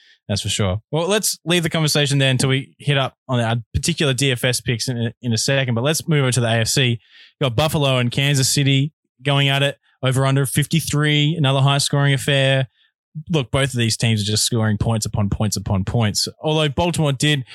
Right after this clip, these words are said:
hold Buffalo, uh, to a little less than what they normally have been putting up, but Buffalo still got across the line, of course. Who's gonna win, boys? Let's go Lewis first.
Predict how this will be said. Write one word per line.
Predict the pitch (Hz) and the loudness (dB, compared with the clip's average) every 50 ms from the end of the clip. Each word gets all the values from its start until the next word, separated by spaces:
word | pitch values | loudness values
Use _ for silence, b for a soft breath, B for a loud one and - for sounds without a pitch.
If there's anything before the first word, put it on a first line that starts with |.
| B B B _ | B B B _
hold | - 156 143 143 135 117 | -4 -2 0 0 0 0
Buffalo, | 143 139 135 - 147 135 131 127 127 127 135 143 151 - _ _ _ _ - | 0 -2 0 0 0 0 0 2 2 0 0 -2 -4 -8 _ _ _ _ -6
uh, | 127 - - _ _ 120 127 - | -6 -6 -6 _ _ -16 -6 -2
to | 147 147 | 0 0
a | |
little | 143 151 180 196 180 180 185 151 - 139 | 2 2 2 2 0 0 -2 -6 -6 -2
less | 135 143 151 143 - | -2 0 0 0 0
than | 156 147 | 0 0
what | 156 156 | 0 0
they | 147 143 | 2 2
normally | 143 151 160 160 156 151 143 | 2 2 2 2 2 2 0
have | 139 | 0
been | 139 143 139 | 0 0 0
putting | - - 156 147 147 151 | 0 0 0 0 2 0
up, | 165 156 - | 0 -2 -2
but | - 120 117 - | -2 -2 -2 -2
Buffalo | 113 110 - - 107 104 | -2 -4 -4 -2 -2 -2
still | 101 - - 123 113 | -2 -2 -2 -2 -2
got | 104 - 113 98 | 0 -2 -2 -4
across | 98 - 117 110 104 - | -2 -4 -4 -4 -2 -2
the | 101 | -2
line, | 101 107 113 107 | 0 0 0 0
of | 101 - | -2 -2
course. | 107 95 98 104 - - _ _ _ _ _ _ _ _ _ _ _ _ _ _ _ - - | -4 -4 -4 -4 -6 -10 _ _ _ _ _ _ _ _ _ _ _ _ _ _ _ -2 0
Who's | 147 165 151 - | 0 0 0 0
gonna | 165 156 | 0 2
win, | 156 160 156 | 2 2 2
boys? | 139 135 123 113 110 127 | 2 2 0 0 0 -2
Let's | 135 - | -2 -2
go | - 143 135 | 0 0 0
Lewis | 135 135 135 127 123 - | 2 2 2 0 0 -2
first. | - 127 110 104 - - | -2 -2 -2 -2 -4 -8